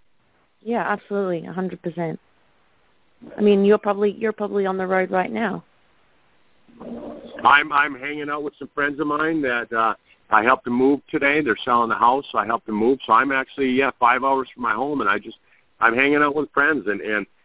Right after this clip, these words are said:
Speaker 2: and, uh, and I'm working, I'm working, but at the same time, I'm, I'm having fun.
Speaker 1: Yeah, that's awesome.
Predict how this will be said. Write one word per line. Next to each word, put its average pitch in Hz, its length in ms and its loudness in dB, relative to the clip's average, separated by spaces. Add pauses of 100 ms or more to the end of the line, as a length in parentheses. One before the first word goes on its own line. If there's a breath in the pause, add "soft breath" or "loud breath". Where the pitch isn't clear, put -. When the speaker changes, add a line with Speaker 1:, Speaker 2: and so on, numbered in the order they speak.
(140)
Speaker 2:
and, 131 360 4
uh, 120 380 2
and 120 140 -2
I'm 147 180 2
working, 156 480 -2 (180)
I'm 127 160 -2
working, 143 460 0
but 135 160 0
at - 80 -4
the 147 120 0
same 156 260 2
time, 156 400 2
I'm, 120 280 0
I'm 120 220 2
having 123 320 0
fun. 107 240 -2 (1200)
Speaker 1:
Yeah, 180 180 -12 (240)
that's - 220 -14
awesome. 180 420 -10